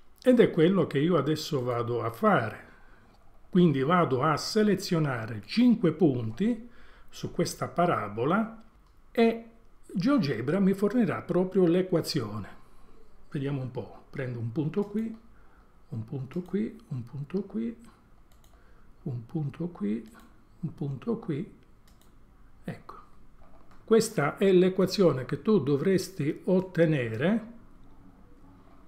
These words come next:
se risolvi l'esercizio che io ho lasciato in sospeso. Ritorniamo di nuovo all'esercizio.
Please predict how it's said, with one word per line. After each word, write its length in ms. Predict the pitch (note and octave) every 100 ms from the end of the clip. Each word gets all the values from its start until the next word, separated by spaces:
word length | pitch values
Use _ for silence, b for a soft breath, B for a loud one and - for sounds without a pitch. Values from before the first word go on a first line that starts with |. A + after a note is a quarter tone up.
| - - - - - - - -
se 600 | - - B3 D4 - - - -
risolvi 920 | B3 G#3 C#4+ - D#3 C3 C3+ D#3 F3+ F#3
l'esercizio 1040 | C4+ F#3 G#3+ G#3+ A3+ F#3 - C#3 - E3 D#3
che 100 | D3
io 220 | D#3 F3
ho 40 |
lasciato 540 | D3 D3+ - C#3 C3+ C#3
in 80 |
sospeso. 800 | C3 C#3+ - - G#2+ F#2+ - - - - - - B B B - - - - - - - -
Ritorniamo 1000 | F#3 - F3+ D#3+ E3 E3 D#3+ D3 D3 D3
di 160 | C#3
nuovo 320 | C#3+ D#3+ C3
all'esercizio. 1160 | B2+ B2+ B2+ D3 B2+ - A2 F#2+ - G#3+ A#3 -